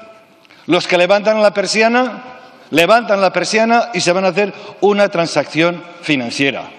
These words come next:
Esta es la cuestión. Lleva la derecha días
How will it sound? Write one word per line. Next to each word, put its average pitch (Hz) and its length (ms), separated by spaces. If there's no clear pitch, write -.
Esta 214 680
es 180 520
la 156 200
cuestión. - 480
Lleva 226 500
la 185 120
derecha 214 460
días 226 580